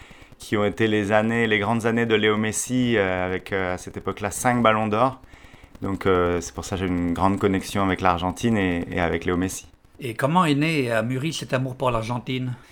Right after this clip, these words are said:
Speaker 1: Bah, moi, quand j'étais petit, euh, mon papa essayait de me, m'amener au foot et j'aimais pas trop ça, jusqu'à ce qu'un jour, je vois le Mondial quatre-vingt-quatorze avec Canigia, Maradona et surtout Batistuta,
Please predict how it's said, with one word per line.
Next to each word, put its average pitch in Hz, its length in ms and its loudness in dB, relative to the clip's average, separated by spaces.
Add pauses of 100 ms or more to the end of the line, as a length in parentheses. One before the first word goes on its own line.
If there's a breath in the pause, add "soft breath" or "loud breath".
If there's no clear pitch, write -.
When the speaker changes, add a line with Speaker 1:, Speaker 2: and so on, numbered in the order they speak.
(140 loud breath)
Speaker 1:
Bah, 107 160 0
moi, 131 220 2
quand 139 140 2
j'étais 120 280 0
petit, 156 440 -6
euh, 107 680 0
mon 110 140 -4
papa 117 240 0
essayait 120 220 -6
de 113 40 -4
me, 107 140 -4
m'amener 107 300 -4
au 107 100 -6
foot 85 280 -10
et 120 60 0
j'aimais 104 220 -4
pas 131 140 -4
trop - 160 -10
ça, 127 260 -4
jusqu'à 107 320 -8
ce - 120 -16
qu'un 95 500 -2
jour, 104 240 -6
je 101 100 -8
vois 92 180 -4
le 95 80 -4
Mondial 92 360 -6
quatre-vingt-quatorze 95 840 -8 (600 loud breath)
avec 92 260 -4
Canigia, 98 640 0
Maradona 98 500 0
et 98 40 -2
surtout - 280 -10
Batistuta, 107 680 -4